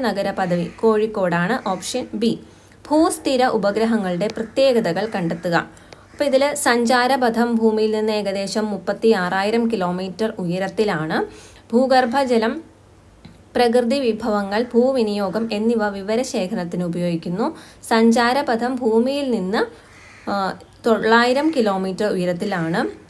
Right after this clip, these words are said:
വാർത്താവിനിമയത്തിനും ദിനാന്തരീക്ഷ സ്ഥിതി മനസ്സിലാക്കുന്നതിനും പ്രയോജനപ്പെടുത്തുന്നു. അപ്പോൾ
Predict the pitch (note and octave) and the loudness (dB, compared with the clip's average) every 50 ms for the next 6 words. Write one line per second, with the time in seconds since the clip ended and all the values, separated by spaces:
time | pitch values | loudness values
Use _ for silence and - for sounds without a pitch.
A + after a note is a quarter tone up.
0 | - - A3+ A3 A3 A3 A3+ - C#4+ D4 D4 D4 C#4 C4+ B3+ A#3+ A3+ A3 G#3+ - | -4 0 2 4 2 2 2 0 0 0 0 -2 -2 -2 0 0 0 0 0 -2
1 | G#3+ A3 A#3 A3+ G#3+ G3+ G3+ G3+ G#3+ A3 A3 A3+ A#3 A#3 A#3 - C#4+ C4+ C4+ - | -2 0 2 2 2 0 0 -2 0 0 2 2 0 0 -2 -4 -6 -6 -6 -6
2 | A#3 G#3+ A3 G#3+ G3 F3 F3 E3+ F3+ F#3+ F3+ F3+ F3+ F#3+ F3+ F3+ F3+ F3+ G3 A#3+ | -4 -2 -2 -2 -2 -4 -4 -4 -4 -4 -4 -4 -4 -4 -4 -4 -4 -4 -4 -6
3 | C#4+ - - F#3+ F#3 F3+ F3+ F3 F#3 F3+ F3 E3+ - F3 E3 D#3+ - E3+ F3 F#3 | -6 -6 -6 -4 -2 -2 -2 -2 -4 -6 -6 -6 -6 -6 -6 -6 -6 -6 -4 -2
4 | D4+ G#4+ - - - - - - - - - - B3 D4+ D#4 | -4 -4 -6 -8 -18 -20 -20 -20 -20 -20 -12 -6 -2 0 0